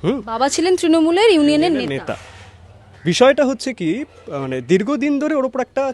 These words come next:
Speaker 1: চাপ সৃষ্টি করা হচ্ছিল। আহ, দু হাজার চব্বিশ সালে লোকসভা ইলেকশনের পর এই বুথটা আমরা জিতি, একশো উনত্রিশ নম্বর পার্ট, যে বুথেরও দায়িত্ব ছিল।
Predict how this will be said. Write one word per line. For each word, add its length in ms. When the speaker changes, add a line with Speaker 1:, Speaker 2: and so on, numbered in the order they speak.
Speaker 1:
চাপ 260
সৃষ্টি 380
করা 200
হচ্ছিল। 360
আহ, 1300
দু 120
হাজার 180
চব্বিশ 380
সালে 400
লোকসভা 460
ইলেকশনের 380
পর 200
এই 160
বুথটা 340
আমরা 160
জিতি, 260
একশো 280
উনত্রিশ 380
নম্বর 180
পার্ট, 220
যে 140
বুথেরও 380
দায়িত্ব 360
ছিল। 260